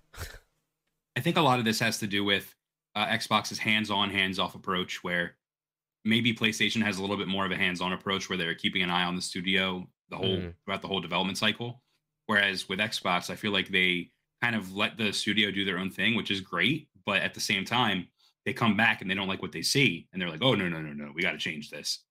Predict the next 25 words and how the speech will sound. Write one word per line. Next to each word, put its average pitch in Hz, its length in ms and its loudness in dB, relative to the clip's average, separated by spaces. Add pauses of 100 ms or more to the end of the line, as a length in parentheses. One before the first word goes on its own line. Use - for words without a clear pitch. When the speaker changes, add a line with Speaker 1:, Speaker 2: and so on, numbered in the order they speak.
(180)
Speaker 1:
Right. 101 300 2
Speaker 2:
And 95 160 4
it's, - 120 -2
it's 123 140 -4
like, 117 140 0
just 110 240 0
be 117 140 4
there 139 160 4
from 135 160 -2
the 127 80 2
very 127 200 4
beginning 120 400 0
then. 76 220 -4
Like, 80 100 -4
Speaker 1:
Yeah. 95 140 4
Speaker 2:
have 113 160 0
someone 127 320 4
on 120 80 2
your 117 120 2
team, 117 260 2
like 107 100 2
a 95 60 0
Shuhei 110 340 2
Yoshida, 107 640 2
Speaker 1:
Ex- 127 200 -6